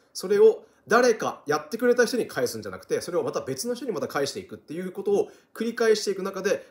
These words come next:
必ずいつか自分にもそれが返ってきますよっていうことを、若山さんがこの中で話してるんですね。その上で、まあ、僕も今回このことに対してまた改めて気づかされることがね、ちょっとあったんです。まあ、それが何かって言った時に、これは今から話す内容は、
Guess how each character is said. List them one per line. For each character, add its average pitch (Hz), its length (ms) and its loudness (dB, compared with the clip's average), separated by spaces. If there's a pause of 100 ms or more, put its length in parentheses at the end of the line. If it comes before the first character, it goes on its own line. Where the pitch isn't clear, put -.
必 208 140 -6 (200)
ず 208 100 -8
い 233 60 -6
つ - 100 -8
か 147 80 -2
自 135 160 -6
分 160 160 -6
に 208 60 -2
も - 80 -4
そ 131 100 -8
れ 120 60 -2
が 113 80 -4
返 139 180 -4
っ - 20 -10
て - 120 -18
き - 80 -12
ま 95 80 -10
す - 120 -10
よ 135 60 -2
っ - 80 -6
て - 60 -16
い 160 40 -10
う - 20 -14
こ 185 80 -6
と 208 100 2
を、 - 280 -4
若 151 260 -2
山 117 160 0
さ 90 120 -14
ん 82 60 -16
が 85 140 -18
こ 139 100 -8
の 139 140 0
中 131 180 -4
で - 60 -14
話 113 300 -10
し - 40 -12
て - 60 -14
る - 100 -16
ん - 40 -20
で - 60 -20
す - 80 -14
ね。 131 160 -6 (300)
そ 170 120 -10
の 185 80 -6
上 196 80 -2
で、 - 220 0 (340)
ま 113 480 -4
あ、 104 40 -20
僕 123 220 -10
も 151 100 -2
今 175 220 -4
回 107 220 -4
こ - 160 -8
の 160 100 -2
こ 170 100 -6
と 107 420 -4
に 107 140 -14
対 110 180 -6
し - 80 -10
て 95 80 -10
ま 90 100 -14
た 101 180 -10 (180)
改 151 360 -2
め 170 100 0
て 143 60 -8
気 - 100 -14
づ 127 100 -10
か - 80 -12
さ 139 80 -6
れ 131 100 -4
る - 60 -8
こ 104 80 -10
と 98 80 -12
が 90 100 -12
ね、 95 100 -10
ち - 80 -12
ょ 127 40 -8
っ - 40 -18
と - 140 -14
あ - 60 -4
っ - 80 -14
た 107 100 -8
ん 85 60 -14
で - 60 -18
す。 - 200 -10
ま 110 60 -10
あ、 - 20 -8
そ 127 100 -8
れ 123 60 -6
が 120 80 -4
何 175 200 0
か 143 100 -2
っ - 20 -2
て - 80 -8
言 95 60 -16
っ - 40 -18
た - 60 -18
時 - 140 -18
に、 107 260 -8 (640)
こ 156 100 -6
れ 156 80 4
は 151 200 0
今 165 120 -2
か 180 60 0
ら 139 60 2
話 120 180 -8
す - 60 -14
内 98 140 -12
容 101 100 -6
は、 - 200 -4